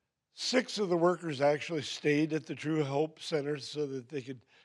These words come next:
'cause they were from a distance away and just did different things. And we watched it just come together. And it, it was kinda like watching a plant grow where you could actually see every day that it was,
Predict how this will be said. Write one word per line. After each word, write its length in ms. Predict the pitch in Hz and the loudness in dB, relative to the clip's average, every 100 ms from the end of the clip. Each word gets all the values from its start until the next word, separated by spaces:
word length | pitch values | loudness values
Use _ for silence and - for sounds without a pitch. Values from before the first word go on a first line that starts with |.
| - | -8
'cause 180 | 151 127 | -4 0
they 80 | |
were 140 | 143 143 | 0 -2
from 200 | 160 160 | -4 -6
a 40 | |
distance 480 | 139 147 - 147 - | -2 -2 -2 -10 -4
away 320 | 160 135 143 | 0 0 0
and 180 | 147 123 _ - _ 151 | -6 -16 _ -20 _ -10
just 280 | 135 147 135 | -4 -4 0
did 160 | 156 | -2
different 360 | 151 156 151 131 | 0 -2 -2 -10
things. 460 | 147 127 120 - _ _ _ _ | -10 -10 -12 -18 _ _ _ _
And 100 | 185 | 2
we 100 | 170 | 4
watched 380 | 170 165 175 - | 10 10 10 0
it 80 | 185 | -6
just 240 | 160 147 | -6 -8
come 200 | - 180 | -6 -6
together. 400 | 170 156 208 214 | -2 0 2 2
And 120 | 143 131 | 0 -4
it, 100 | - - - - | -10 -20 -12 2
it 40 | |
was 140 | 190 - | 2 4
kinda 280 | 214 254 | 4 8
like 260 | 247 220 185 | 10 10 8
watching 520 | 170 175 185 214 185 | 6 6 2 -2 4
a 200 | 151 120 _ _ _ _ | 4 2 _ _ _ _
plant 420 | 170 196 254 - | 6 6 6 0
grow 300 | 165 160 139 | 4 6 6
where 180 | 147 160 | 4 4
you 140 | 160 | 2
could 180 | 143 165 | 0 6
actually 400 | 160 175 - 175 | 6 6 2 -2
see 380 | 123 - 240 156 | -2 -4 -2 0
every 260 | 147 170 170 | 0 0 4
day 280 | 208 139 | 4 4
that 280 | 135 135 131 | 2 0 0
it 80 | 139 | -4
was, 160 | 151 | -6